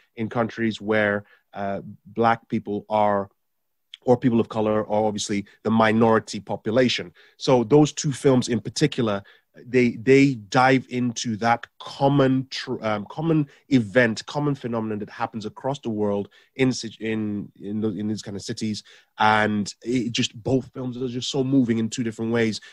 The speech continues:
You see a revolution effectively, uh, erupt from that one incident that happens in both films. So those two films are The Hate U Give and Queen and Slim.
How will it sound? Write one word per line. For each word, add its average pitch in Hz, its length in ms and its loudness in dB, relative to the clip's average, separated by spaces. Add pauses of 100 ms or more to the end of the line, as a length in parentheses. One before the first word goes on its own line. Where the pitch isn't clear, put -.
(120)
You 113 80 -4
see 123 420 0 (300)
a 117 100 4
revolution 123 640 4
effectively, 101 720 -6 (240)
uh, 104 220 2
erupt 110 580 2 (140)
from 127 300 4
that 117 260 2
one 117 440 0
incident 107 640 -4
that 101 140 -10
happens 101 340 -8
in 98 100 -2
both 95 200 -4
films. 90 240 -10 (160)
So 135 100 2
those 156 160 8
two 156 140 0
films 127 320 2
are 107 200 2
The 95 120 -4
Hate 131 280 -4
U 113 60 -6
Give 104 320 -2 (100)
and 101 340 -2
Queen 107 320 0
and 98 120 -8
Slim. 92 360 -6